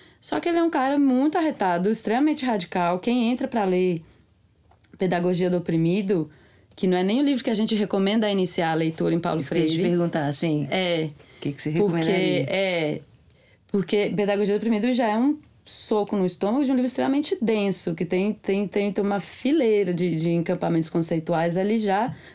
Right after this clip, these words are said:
Speaker 1: consolidados. Poder, a gente, assim, Pedagogia da Autonomia, por exemplo, que é o último livro, que ele já repassa vários conceitos de uma forma mais,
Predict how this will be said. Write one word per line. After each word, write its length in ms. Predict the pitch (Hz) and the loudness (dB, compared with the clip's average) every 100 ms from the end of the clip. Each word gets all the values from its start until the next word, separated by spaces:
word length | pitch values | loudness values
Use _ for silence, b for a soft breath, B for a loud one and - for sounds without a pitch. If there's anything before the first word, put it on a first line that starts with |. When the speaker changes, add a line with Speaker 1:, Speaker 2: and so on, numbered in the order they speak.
| _ | _
Speaker 1:
consolidados. 640 | 226 220 247 277 240 190 165 B B B B _ _ _ _ _ _ _ _ - | -2 0 2 2 2 0 -4 B B B B _ _ _ _ _ _ _ _ -4
Poder, 760 | 214 214 175 160 160 214 208 | -2 -2 -4 -4 0 2 2
a 180 | - 202 | 0 0
gente, 380 | 208 233 - 220 - | 0 -2 -4 -8 -8
assim, 420 | - 208 202 220 185 | -2 0 0 0 0
Pedagogia 540 | 208 190 190 196 220 | 0 0 0 0 0
da 100 | 247 | 0
Autonomia, 680 | 247 247 214 190 202 262 233 | 0 0 0 2 2 0 0
por 160 | 175 | -2
exemplo, 440 | 175 165 196 254 - | -2 0 0 -2 -2
que 80 | 180 | -2
é 80 | |
o 60 | 170 | 0
último 420 | 190 247 247 190 | 0 0 0 0
livro, 540 | 175 202 247 233 180 165 | 0 2 2 0 -2 -2
que 100 | 180 | -2
ele 200 | 185 180 | 0 0
já 260 | 185 185 B B - | 0 -2 B B -4
repassa 800 | 208 208 - 196 220 202 180 | -2 -2 -2 0 0 -2 -2
vários 340 | 170 180 233 240 | -2 0 0 -2
conceitos 560 | 202 185 - 190 185 | -2 -2 0 -2 0
de 60 | 175 | 0
uma 120 | 180 | -2
forma 360 | 180 180 170 170 | 0 0 0 0
mais, 340 | 170 175 170 | 0 -2 -4